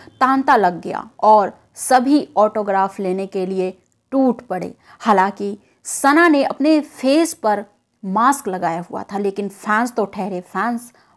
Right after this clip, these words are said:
उनकी नज़र से कैसे बचा जा सकता है। उन्होंने शहनाज को मास्क और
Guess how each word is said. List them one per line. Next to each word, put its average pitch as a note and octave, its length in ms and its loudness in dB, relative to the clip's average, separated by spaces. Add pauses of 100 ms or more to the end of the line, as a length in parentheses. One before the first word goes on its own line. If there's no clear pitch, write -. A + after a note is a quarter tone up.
(120)
उनकी E4 400 2
नज़र A#3+ 320 0
से B3 180 -4
कैसे A#3+ 580 -2
बचा F#3 300 -2
जा F3 140 -4
सकता - 320 -16
है। - 160 -16 (340)
उन्होंने B3 340 0
शहनाज G3+ 460 -4
को G#3 200 -4
मास्क G3 600 -6
और F#3+ 240 -4